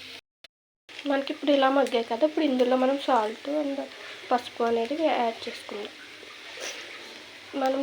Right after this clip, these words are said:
తీసుకున్న క్వాంటిటీ ఏంటంటే అర కేజీ కాకరకాయలు తీసుకున్నాం. అర కేజీ కాకరకాయలకి మనకి ఇంత కర్రీ అయింది. ఎందుకంటే కాకరకాయ అనేది మనకి తక్కువగానే అవుతుంది. ఇందాక మనం ముక్కల్లో కూడా సాల్ట్ వేసాం కదా, చూసుకుని వేసుకోండి, మళ్ళీ ఎక్కువ అవుతుంది. ముక్కలకు పట్టు ఉంటుంది కదా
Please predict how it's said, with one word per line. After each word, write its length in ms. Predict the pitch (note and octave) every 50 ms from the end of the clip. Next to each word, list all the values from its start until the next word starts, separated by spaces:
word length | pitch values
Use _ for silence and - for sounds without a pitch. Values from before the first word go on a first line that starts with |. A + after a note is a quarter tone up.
| C#4 -
తీసుకున్న 460 | C4 C4 C4 - - B3+ B3+ C4 C#4 C#4 -
క్వాంటిటీ 440 | C4+ B3+ B3 B3 B3 C4 B3+ C4 C4 C4 B3+
ఏంటంటే 360 | B3 B3 - B3 B3 B3+ C#4 C#4+
అర 100 | C#4+ C4 B3+ -
కేజీ 220 | A#3+ A#3 A#3 B3+ A#3+ -
కాకరకాయలు 680 | A#3+ A#3 A3+ A3+ A3+ A3 A3+ A3 A3+ A3+ A3+ A#3 B3 B3+ B3+
తీసుకున్నాం. 520 | A#3 A#3 - - - A3 G#3 G#3 G#3+ A#3 C4 C#4
అర 80 | C4 A#3+ -
కేజీ 200 | A3+ A3 A#3 A#3 -
కాకరకాయలకి 640 | - A3+ A3 - A3 A3+ - A#3 A3+ A3+ B3 B3+ C4+ C#4
మనకి 200 | C#4 C#4 C#4+ - C4
ఇంత 120 | A#3 A3+ B3 -
కర్రీ 240 | A3+ G#3+ - A3 A3+ A#3 A3+
అయింది. 420 | G#3+ G#3 G#3 G#3+ G#3+ G#3+ A3 B3 F4 G#4+ - - - - - - - - - - - - - - - - - - - - D4 C4+
ఎందుకంటే 440 | C4 C4 - - D4 C#4 C#4 D4+ D4+ D#4
కాకరకాయ 500 | D#4 C#4 B3+ B3+ C4 B3+ B3+ C4 C4 C4+ C#4
అనేది 220 | C4+ C4 C4 C4+ C#4 C#4
మనకి 200 | C#4+ C#4+ C#4+ D4 C#4+ -
తక్కువగానే 640 | B3+ B3 - - A#3+ A#3+ A#3+ A#3+ A#3+ A#3+ B3 B3+ C4 B3+
అవుతుంది. 340 | A#3 A3+ - A3+ G#3 A3+ B3 C#4+
ఇందాక 360 | C#4 B3+ B3+ B3 B3+ - C4+ C4+ C4+
మనం 140 | C4 C4 C4 C4
ముక్కల్లో 360 | C#4 - - - A#3+ A#3+ B3+ B3+ -
కూడా 140 | C4+ C4 C4+ C#4 -
సాల్ట్ 280 | B3+ A#3 A#3 A#3 - B3 A#3+
వేసాం 280 | A#3+ A#3+ - A3 A3 A3+ -
కదా, 160 | A3 B3+ C4 D4+ -
చూసుకుని 400 | E4+ C#4 C4 B3+ - - B3+ C4 C4+ A#3
వేసుకోండి, 460 | A3 G#3+ - - - A#3 A3 G#3+ G#3+ A3
మళ్ళీ 180 | A3+ A3+ A#3+ C4 B3+
ఎక్కువ 240 | B3+ - - A3 G#3+
అవుతుంది. 300 | G#3+ G#3 - G#3+ - - - B3
ముక్కలకు 340 | A#3 - - A#3+ A3+ A#3+ - -
పట్టు 200 | A#3+ A#3 - - A#3
ఉంటుంది 240 | A3 - A3 A3 - -
కదా 160 | G#3+ B3+ B3+